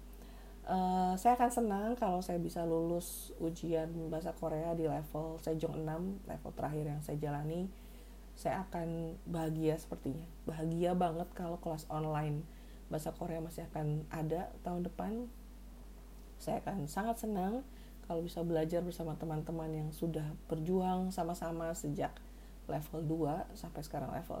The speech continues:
enam. Saya akan bahagia apapun cuaca besok, apapun makanan besok, saya akan bersyukur. Nah, itu. Rasa cukup itu didapat dari apa? Bersyukur.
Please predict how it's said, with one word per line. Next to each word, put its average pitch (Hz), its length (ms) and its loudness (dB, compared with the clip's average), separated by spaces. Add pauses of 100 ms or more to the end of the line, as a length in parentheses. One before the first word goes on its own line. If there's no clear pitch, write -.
enam. 185 260 0 (720)
Saya 156 280 2
akan 160 480 -2 (640)
bahagia 196 800 4 (640)
apapun 175 560 0
cuaca 156 400 2
besok, 151 400 -2 (320)
apapun 160 480 -4
makanan 165 480 -2
besok, 160 320 -4 (800)
saya - 240 -2
akan 170 240 -2
bersyukur. 175 640 0 (480)
Nah, 160 160 -4
itu. 220 400 6 (720)
Rasa 202 160 2
cukup 214 320 2
itu 240 80 2
didapat 202 480 6
dari 151 160 4
apa? 175 400 0
Bersyukur. 165 560 0